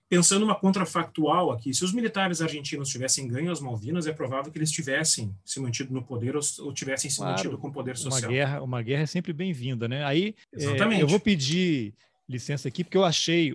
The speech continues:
Speaker 2: o, o áudio, eu acho muito interessante, da condenação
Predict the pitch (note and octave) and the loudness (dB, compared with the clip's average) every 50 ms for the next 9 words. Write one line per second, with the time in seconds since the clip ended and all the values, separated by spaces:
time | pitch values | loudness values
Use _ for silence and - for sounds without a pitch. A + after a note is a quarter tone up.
0 | - - D#3+ C#3 C3+ - - - A#2+ A#2+ B2 C3+ D3 E3+ E3+ D3 A#2+ G2+ A#2 A2+ | -4 -8 -10 -10 -10 -10 -8 -2 0 2 4 6 6 6 4 2 0 -2 -2 0
1 | B2 C#3+ D#3 - - D3 F3 - F3+ D#3+ - E3+ D#3+ D#3 B2 - - D3 D3 D#3 | 0 0 0 0 -2 -4 -4 -4 -4 -2 -2 0 0 0 -2 -4 -4 -4 -4 -4
2 | - - - - A2 - B2 A2 G#2+ G#2+ C#3 D3 D#3+ E3+ - _ - - F#3 F3+ | -4 -8 -10 -10 -12 -12 -12 -8 -2 0 2 2 2 0 -2 _ -4 -2 0 0
3 | F3 D#3 F3 F#3+ F#3+ F#3+ E3+ - - - - - D#3 D#3+ F3 F#3 F#3+ F#3+ F#3 | 4 4 4 2 2 0 -2 -4 -6 -6 -2 -2 0 0 0 -2 -2 -6 -8